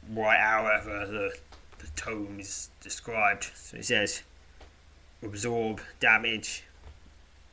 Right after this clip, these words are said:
Y," or something like that. I don't know how it's broken, but still, this does mean there has been some slight rejiggering of this. It's not just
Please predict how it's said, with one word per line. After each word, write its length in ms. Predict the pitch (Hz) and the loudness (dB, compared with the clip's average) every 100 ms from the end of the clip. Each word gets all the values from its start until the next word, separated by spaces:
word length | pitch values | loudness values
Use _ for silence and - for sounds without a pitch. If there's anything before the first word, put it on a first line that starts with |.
| - - - - 64 | -18 -18 -16 -16 -6
Y," 280 | 98 92 - - - - - - - | 0 0 -2 -6 -12 -18 -16 -16 -16
or 80 | - | -14
something 340 | - - 69 60 | -12 -12 -14 -14
like 100 | - | -10
that. 100 | - | 4
I 200 | 131 151 | 8 10
don't 200 | 143 131 | 8 4
know 140 | 113 | 0
how 160 | 98 95 | 0 -2
it's 100 | 87 | -6
broken, 500 | - 87 73 78 80 - | -8 -10 -8 -10 -8 -6
but 120 | 165 | -4
still, 300 | - 165 - - - - - - - - - | 0 0 0 -10 -20 -20 -20 -20 -20 -20 -4
this 160 | 165 165 | 0 4
does 240 | 220 202 | 6 6
mean 260 | 175 175 165 | 4 2 4
there 120 | 147 | 6
has 160 | 165 | 6
been 240 | 160 170 160 | 4 0 -2
some 380 | - 175 175 160 | 2 4 4 0
slight 600 | - - 175 170 165 151 | -2 0 4 6 4 2
rejiggering 840 | 160 165 147 170 175 131 98 90 - - - | 0 2 0 0 -2 -2 -8 -12 -20 -20 -18
of 200 | 113 104 | -16 -14
this. 440 | 107 78 - - - - - - - - - | -10 -8 -6 -6 -8 -12 -20 -20 -20 -20 -20
It's 120 | - | -10
not 220 | 135 127 - | -6 -6 -2
just 460 | 135 123 - - | 2 2 2 0